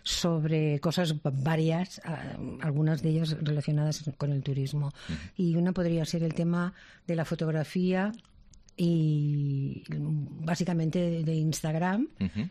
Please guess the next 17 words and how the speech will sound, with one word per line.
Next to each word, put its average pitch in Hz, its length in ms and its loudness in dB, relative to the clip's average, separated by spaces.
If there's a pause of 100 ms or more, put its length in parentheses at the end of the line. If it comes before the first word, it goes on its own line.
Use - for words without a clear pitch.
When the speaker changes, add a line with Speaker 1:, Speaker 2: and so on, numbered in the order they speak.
Speaker 1:
y 165 200 2
el 147 120 0
turismo, 139 500 0
o 139 60 0
de 139 80 0
las 120 140 -4
redes 156 200 0
sociales 135 440 -4
en 139 100 0
general, 151 520 2 (340)
y 160 80 2
el 147 100 0
turismo, 139 500 -2
¿no? 160 140 2
O 175 40 0
sea, 151 180 -2
cómo, 202 420 4